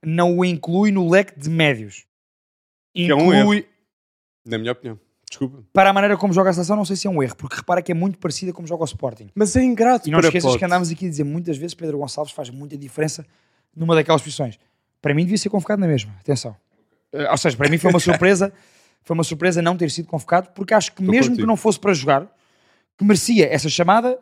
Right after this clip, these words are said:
Speaker 1: e para Roberto Martínez o ver em treino e o ver na, naquilo que é a integração da equipe.
Speaker 2: Exatamente. É que Renato, tanto Renato como Pote, ambos não vão ser titulares.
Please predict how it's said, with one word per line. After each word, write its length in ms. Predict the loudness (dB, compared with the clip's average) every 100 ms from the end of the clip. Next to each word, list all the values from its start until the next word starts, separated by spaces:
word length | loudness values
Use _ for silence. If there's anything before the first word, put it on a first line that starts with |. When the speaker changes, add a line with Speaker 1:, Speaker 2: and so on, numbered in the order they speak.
| -8
Speaker 1:
e 80 | -4
para 320 | 0 0 0
Roberto 260 | -2 -4
Martínez 360 | -4 -4 -4 -4
o 60 | -2
ver 160 | 0
em 100 | 0
treino 280 | 0 0 0
e 80 | -2
o 60 | 2
ver 220 | 2 2
na, 180 | 0 -2
naquilo 300 | -4 -6 -6
que 180 | -4
é 80 | -4 -6 _ _
a 60 | 2
integração 480 | 2 2 0 0 -2
da 100 | -4
equipe. 260 | -4 -14 _ -6
Speaker 2:
Exatamente. 580 | -4 -2 -2 0 -2 -2
É 100 | -4
que 180 | -4 -6
Renato, 340 | 0 2 2
tanto 240 | 0 0 0
Renato 420 | 0 0 -4 _ _ _
como 200 | 0 0
Pote, 440 | 2 0 0 -6 -20 _ _ 2
ambos 240 | 2 4
não 140 | 2 0
vão 80 | 0
ser 200 | -2 -2
titulares. 760 | -4 2 2 2 -2 -10 -14